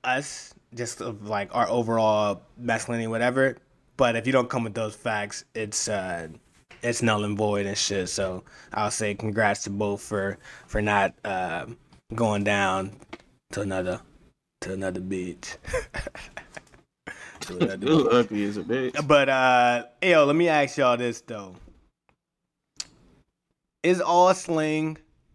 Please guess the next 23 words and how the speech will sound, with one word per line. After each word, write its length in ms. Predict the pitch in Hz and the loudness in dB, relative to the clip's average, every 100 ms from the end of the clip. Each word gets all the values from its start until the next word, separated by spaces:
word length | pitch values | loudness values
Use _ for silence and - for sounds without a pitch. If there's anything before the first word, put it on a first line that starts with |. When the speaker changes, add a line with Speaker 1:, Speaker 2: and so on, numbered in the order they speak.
| _ _ | _ _
Speaker 1:
created 420 | - 127 127 123 | -14 -8 -6 -6
equal. 340 | 123 123 135 135 | -8 -8 -8 -8
This 300 | 139 180 165 | -2 -2 -2
is 120 | 135 | 2
almost 340 | 147 165 135 | 4 6 2
similar 260 | - 127 120 | 0 -2 -4
to 160 | 113 120 | -6 -4
our 200 | 117 113 | -2 -2
whole 220 | 117 110 | -4 -4
hoochie 280 | 120 117 117 | -6 -6 -8
daddy 340 | 113 110 113 | -6 -6 -6
shit 540 | 110 - 117 110 104 101 | -8 -6 -4 -2 -2 -2
and, 120 | 101 | -4
like, 220 | 95 95 | -6 -6
the 80 | 104 | -8
male, 440 | 104 98 95 92 - | 0 0 0 -2 -10
all 120 | - 98 | -6 -4
that 120 | 101 | -4
shit. 300 | - - - _ - | -4 -6 -8 _ -20
So 460 | - 165 131 110 - _ _ - - | 2 4 4 0 -8 _ _ -20 0
I 140 | 151 | 2
was 220 | 165 160 | 4 4
on 220 | 147 135 | 2 0